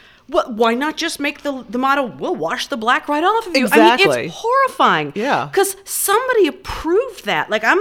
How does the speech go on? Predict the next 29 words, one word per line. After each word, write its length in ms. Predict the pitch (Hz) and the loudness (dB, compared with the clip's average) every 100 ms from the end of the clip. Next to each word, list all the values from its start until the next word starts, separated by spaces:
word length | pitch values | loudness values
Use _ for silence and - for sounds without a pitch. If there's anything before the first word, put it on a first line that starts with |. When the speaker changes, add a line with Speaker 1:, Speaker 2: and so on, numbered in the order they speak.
| 403 | 0
Speaker 1:
I'm 140 | 294 370 | 0 2
Speaker 2:
A 40 | |
Speaker 1:
mi- 60 | - | 4
Speaker 2:
lot 360 | 349 370 381 - | 6 6 4 4
of 200 | 247 - | 2 2
people 480 | - 403 - 156 147 | 0 0 2 2 2
approved 500 | 165 - 180 - 139 | 0 2 0 0 -2
that 160 | 127 | -2
Speaker 1:
Yeah, 60 | 120 | -2
Speaker 2:
ad. 100 | 135 277 | -2 0
Speaker 1:
I'm 240 | 370 392 | 0 0
mired 400 | 381 381 359 339 | 2 2 2 0
in 180 | 262 285 | 0 -2
the 80 | 285 | -2
young 240 | 277 262 | -2 -4
adult 320 | 233 247 285 | -2 -2 -4
world 300 | 277 262 202 - | -4 -4 -4 -6
right 240 | 175 165 | -6 -4
now 220 | 165 170 | -4 -2
where 100 | 190 | -2
we 140 | 202 220 | -4 -6
have 100 | 220 | -4
sensitivity 640 | 254 254 247 269 277 277 | -6 -6 -6 -8 -6 -6
readers 340 | 214 190 190 190 | -4 -4 -4 -4
and 140 | 220 | -4
we 80 | 233 | -4
can't 320 | 240 262 262 | -6 -6 -6
say 180 | - 240 | -4 -2
anything. 300 | 220 269 254 | -2 -4 -8